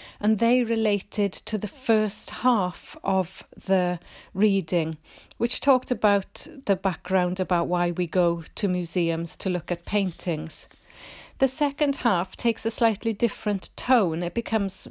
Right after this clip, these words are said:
more negative and quite critical of museums.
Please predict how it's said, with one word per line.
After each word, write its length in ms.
more 180
negative 720
and 160
quite 300
critical 720
of 260
museums. 760